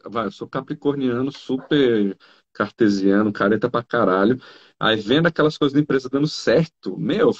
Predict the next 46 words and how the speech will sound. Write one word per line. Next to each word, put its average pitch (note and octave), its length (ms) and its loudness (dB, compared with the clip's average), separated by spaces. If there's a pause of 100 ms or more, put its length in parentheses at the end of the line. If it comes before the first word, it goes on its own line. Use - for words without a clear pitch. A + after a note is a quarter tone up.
eu C#3 140 2
olhava B3+ 340 0
aqui F#3 100 -2
e E3+ 40 -4
falava, F#3+ 180 0
"Bicho, G#3 580 0
nu-, G3 260 -2 (120)
nunca A#3+ 540 0
imaginei F3 680 2
que D3+ 100 2
isso - 180 -2
daria C3 320 4
certo, A2+ 400 0 (300)
que D#3+ 60 2
alguém D3+ 280 4
ia C#3+ 60 2
reconhecer C#3 460 0
essa B2+ 240 -2
porra, G#2+ 280 2
que D#3+ 100 -2
alguém D3 180 4
ia C#3+ 60 4
aprovar C3 300 0
essa B2 160 -6
merda A2+ 240 0
desse A2 120 -14
pro-". B2 140 -2 (320)
Projeto E3 320 2
horrível. D3+ 920 4 (340)
Mas, C3 260 0
assim, C3 280 2
funcionava, F3 1080 2 (100)
bicho, F#2+ 580 -8
porque C3 240 -2
tinha G3+ 180 -4
uma - 80 -6 (100)
coisa E3+ 380 4
ali A#2 120 -4
por G#2 160 -18
trás A2 360 -10
que - 100 -10
era C3 120 -4
um D#3 60 -4
trabalho B2 380 -4
de G2+ 100 -10
performance B2+ 560 -8